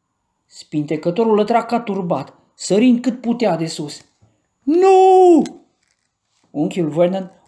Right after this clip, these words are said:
o apucă de un picior și încercă să o tragă spre pământ, dar aproape că fu și el ridicat de la podea. În clipa următoare, spintecătorul se repezi și-și înfipse colți în piciorul unchiului Vernon. Harry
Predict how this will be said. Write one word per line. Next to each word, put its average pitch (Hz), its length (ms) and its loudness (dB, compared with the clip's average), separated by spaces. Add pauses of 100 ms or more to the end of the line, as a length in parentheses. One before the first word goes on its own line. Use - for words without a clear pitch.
o 139 120 -4
apucă 165 340 -4
de 190 100 -2
un 170 100 -2
picior 190 340 -6
și 190 120 -10
încercă 185 320 -6
să 220 140 -8
o 220 80 -2
tragă 185 360 -4
spre 165 260 -6
pământ, 170 320 -4
dar 165 240 -6 (240)
aproape 240 460 -2
că 233 100 -6
fu 220 140 -4
și 233 220 -2
el 185 140 0
ridicat 151 400 -4
de 147 80 -4
la 143 120 -4
podea. 143 460 -8 (640)
În 147 120 -10
clipa 214 300 -4
următoare, 208 580 -2 (300)
spintecătorul 190 760 -2
se 214 160 -4
repezi 233 420 0
și-și 226 300 -2
înfipse 247 540 -2
colți 165 320 -2
în 165 60 -4
piciorul 190 380 -4
unchiului 180 340 -2
Vernon. 147 480 -6 (1000)
Harry 233 440 -2